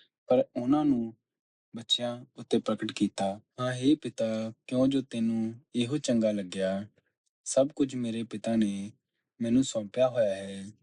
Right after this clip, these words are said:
ਪਿਤਾ ਤੋਂ ਇਲਾਵਾ ਪੁੱਤਰ ਨੂੰ ਕੋਈ ਨਹੀਂ ਜਾਣਦਾ ਅਤੇ ਨਾ ਕੋਈ ਪੁੱਤਰ ਤੋਂ ਇਲਾਵਾ ਪਿਤਾ ਨੂੰ ਜਾਣਦਾ ਹੈ, ਅਤੇ ਹੁਣ ਪੁੱਤਰ ਹੀ ਹੈ ਜਿਸ ਉੱਤੇ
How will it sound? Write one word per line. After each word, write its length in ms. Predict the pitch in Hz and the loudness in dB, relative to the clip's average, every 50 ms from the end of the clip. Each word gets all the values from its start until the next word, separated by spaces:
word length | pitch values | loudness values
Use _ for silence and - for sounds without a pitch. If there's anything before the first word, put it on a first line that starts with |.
| _ _ _ _ _ _ _ _ _ - | _ _ _ _ _ _ _ _ _ -4
ਪਿਤਾ 260 | 127 120 - 143 143 147 | -4 0 4 4 4 4
ਤੋਂ 140 | 147 151 | 2 2
ਇਲਾਵਾ 680 | 147 131 120 117 113 107 104 101 104 101 101 104 110 117 _ _ _ _ _ _ _ - | 0 2 2 2 2 2 2 0 -4 -6 -6 -8 -8 -12 _ _ _ _ _ _ _ -2
ਪੁੱਤਰ 260 | - 127 - - 135 | -2 0 0 0 2
ਨੂੰ 200 | 135 139 139 135 | 2 2 2 0
ਕੋਈ 240 | 135 - 120 123 131 | -2 -4 -2 2 2
ਨਹੀਂ 260 | 135 131 120 120 123 | 2 2 2 -2 -6
ਜਾਣਦਾ 580 | 120 - 104 98 98 101 98 98 98 98 98 110 - _ _ _ _ _ - 113 | -4 -4 -4 -4 -4 -8 -6 -6 -6 -8 -8 -12 -16 _ _ _ _ _ -20 -6
ਅਤੇ 140 | 113 139 131 | 0 2 2
ਨਾ 260 | 127 120 117 120 135 | 4 4 2 0 -2
ਕੋਈ 320 | 135 - 131 123 123 117 - - | -2 -2 -6 -6 -6 -6 -10 -14
ਪੁੱਤਰ 460 | - 123 - - - 127 123 120 123 123 _ _ _ _ _ _ _ _ _ _ _ _ - | -18 -16 -2 4 4 4 4 4 0 -10 _ _ _ _ _ _ _ _ _ _ _ _ 0
ਤੋਂ 100 | 131 127 | 2 2
ਇਲਾਵਾ 380 | 120 113 110 110 110 117 120 | 4 4 2 4 4 2 2
ਪਿਤਾ 300 | 113 - 110 101 120 127 | 0 -2 -4 0 2 2
ਨੂੰ 160 | 135 139 135 | 4 2 2
ਜਾਣਦਾ 460 | 127 117 104 101 101 95 104 104 101 101 | 0 -2 -2 -4 -6 -6 -2 -2 -2 0
ਹੈ, 240 | 101 101 98 101 - - _ _ _ _ _ _ _ - | -2 -4 -8 -10 -14 -18 _ _ _ _ _ _ _ -4
ਅਤੇ 180 | 123 120 143 135 | 0 2 2 2
ਹੁਣ 220 | 120 131 135 139 | 2 2 0 0
ਪੁੱਤਰ 380 | 135 - - 113 - - 135 135 | 0 -2 -8 -10 -6 -4 -2 -2
ਹੀ 360 | 143 139 131 131 131 120 104 | -2 -2 -4 -6 -8 -4 0
ਹੈ 380 | 107 104 101 101 101 104 107 - _ _ _ _ _ _ _ _ _ _ - | 2 2 2 0 -2 -6 -8 -10 _ _ _ _ _ _ _ _ _ _ -6
ਜਿਸ 240 | 117 117 113 - - _ - | -2 0 0 -2 -2 _ -14
ਉੱਤੇ 420 | 123 - - - 110 107 107 110 | -16 -8 -2 0 2 2 0 -2